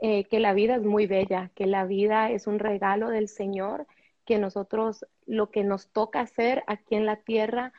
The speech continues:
no es simplemente decir, "Ah, bueno, un día, eh, haré esto, un día, darara". Nosotros tenemos que vivir, y, eh, sabemos que es un refrán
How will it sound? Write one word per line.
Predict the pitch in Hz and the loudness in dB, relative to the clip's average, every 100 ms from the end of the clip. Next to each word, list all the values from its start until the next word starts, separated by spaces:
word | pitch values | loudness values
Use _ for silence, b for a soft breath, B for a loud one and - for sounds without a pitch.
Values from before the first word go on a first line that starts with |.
| b b | b b
no | 220 | -4
es | 214 | -2
simplemente | 214 226 220 208 214 214 220 | 0 -2 2 2 2 0 -2
decir, | 208 226 233 | 0 0 0
"Ah, | 302 294 | 0 2
bueno, | 254 254 247 214 | 2 2 2 4
un | 226 226 | 4 2
día, | 233 233 214 208 196 185 202 - | 2 4 6 4 2 -4 -14 -8
eh, | 196 190 190 185 - | -4 -2 -2 -2 -2
haré | 190 190 190 | -2 0 0
esto, | 202 196 - 185 | -2 -6 -6 -4
un | 185 180 214 247 240 | -2 -4 -4 -6 -6
día, | 247 240 226 214 | -4 0 2 2
darara". | 202 196 196 190 b b | 0 -2 -4 -8 b b
Nosotros | - 214 233 226 | -6 -4 -4 -4
tenemos | 202 208 208 | -2 -2 -4
que | - 214 208 - | -4 0 0 -2
vivir, | 196 220 190 202 233 | -2 -2 0 2 2
y, | - 226 | 4 2
eh, | 226 226 | 4 4
sabemos | 220 240 254 269 | 4 2 2 0
que | 254 | 0
es | 220 | 0
un | 226 | 0
refrán | 233 226 226 220 226 226 294 | 2 0 2 0 0 -2 -6